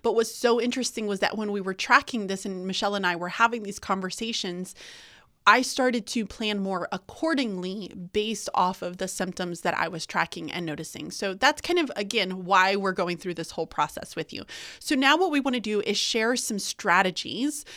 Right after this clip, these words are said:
um, for each of the different phases that you can be implementing to help make this a little bit easier on yourself. So during that menstruation phase, here are some things that you can do. Cut back on work tasks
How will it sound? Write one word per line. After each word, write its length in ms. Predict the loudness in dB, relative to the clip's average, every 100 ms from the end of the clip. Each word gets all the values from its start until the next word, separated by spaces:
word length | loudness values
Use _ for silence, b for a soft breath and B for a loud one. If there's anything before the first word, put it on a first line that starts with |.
| B 2
um, 260 | 4 4 0
for 300 | -2 -2 0
each 260 | -2 -2 -2
of 80 | 0
the 100 | -2
different 640 | 0 -4 0 -2 -2 -6
phases 880 | -8 -4 -2 -2 -2 -2 -2 -6 -10 -2
that 400 | 0 0 -4 -4
you 520 | -2 -2 -2 -2 -4 -6
can 320 | -4 -4 -4 -6
be 240 | -8 -6 0
implementing 640 | 2 2 0 -2 -2 -6
to 360 | -8 -6 -6 -6
help 380 | -4 0 0 -2
make 380 | -4 -6 -4
this 200 | -4 -4 -4
a 60 |
little 160 | -4 -4
bit 140 | -8 -8
easier 420 | -8 -6 -2 0
on 120 | 0
yourself. 520 | -4 -6 -8 -10 -12 B B B B
So 260 | 2 4 4
during 500 | 2 2 4 6 6
that 300 | 6 2 2
menstruation 840 | 0 0 -4 -2 0 0 0 -2
phase, 720 | -4 -2 -2 0 0 -2 -2 B B B B _
here 260 | -4 0 2
are 40 |
some 160 | 2 0
things 200 | 0 0
that 100 | -2
you 120 | -4
can 180 | -6 -4
do. 260 | -4 -6 -12 _
Cut 240 | -2 -2 2
back 220 | 2 2 0
on 220 | 0 0
work 260 | -2 -2 -2
tasks 560 | 2 2 2 -6 -12